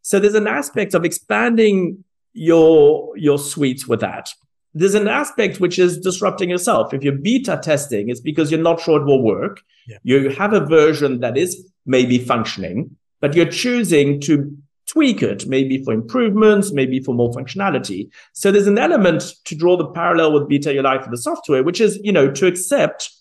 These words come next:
Speaker 1: that even if things are working okay and fine, you might be disrupting yourself. It's what I did when I decided to start thinking about a different career, reinventing myself. It was a conscious, intentional choice.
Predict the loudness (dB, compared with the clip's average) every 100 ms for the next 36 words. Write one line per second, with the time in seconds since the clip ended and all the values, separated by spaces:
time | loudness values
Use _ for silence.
0 | _ _ _ _ -2 -2 2 4 4 -2
1 | -4 -4 0 2 4 4 4 0 -2 -2
2 | -2 -2 -2 -4 -2 -2 -2 -2 -2 -2
3 | -2 -2 -4 -4 -4 -4 -4 0 -2 -2
4 | -6 -6 0 0 2 2 2 2 2 -2
5 | -16 _ -6 -2 0 -2 -4 -2 0 2
6 | 0 -2 -12 -8 -4 -4 -4 -6 -2 -2
7 | 0 2 0 -2 -8 -8 -6 -8 -8 -4
8 | -2 0 0 0 -2 -2 -4 -4 -2 -4
9 | -4 -8 -10 _ 0 0 0 -2 -2 -2
10 | 2 0 0 -8 _ _ _ _ -4 -2
11 | 0 -2 0 0 0 0 -2 0 -2 -6
12 | -12